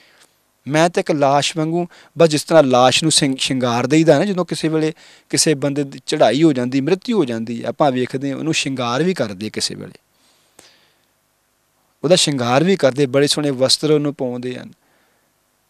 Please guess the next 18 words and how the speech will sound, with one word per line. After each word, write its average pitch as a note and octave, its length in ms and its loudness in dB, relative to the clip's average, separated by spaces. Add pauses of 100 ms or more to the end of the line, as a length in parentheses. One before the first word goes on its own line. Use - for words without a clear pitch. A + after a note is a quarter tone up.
(280)
ਫਿਰ D#3+ 180 -2
ਉੱਪਰ D#3+ 260 2
ਬੜੀ C#3+ 220 0
ਸੋਹਣੀ D3+ 220 -2
ਚਾਦਰ C3 420 -2
ਪਾਉਂਦੇ, C#3 320 -2
ਪਕਾਨੇ B2+ 580 -4
ਲਾਉਂਦੇ C3+ 320 -2
ਹਨ, C3+ 80 -8
ਪਤਾ C#3 200 -8
ਨਹੀਂ C#3+ 100 -8
ਕਿੰਨੀ C#3 180 -8
ਸਜਾਵਟ A#2+ 460 -8
ਕਰਦੇ A#2 340 -8
ਹਨ। B2 120 -10
ਕਹਿੰਦੇ, E3 240 0
"ਇਸ D#3+ 100 0
ਤਰ੍ਹਾਂ F3+ 240 2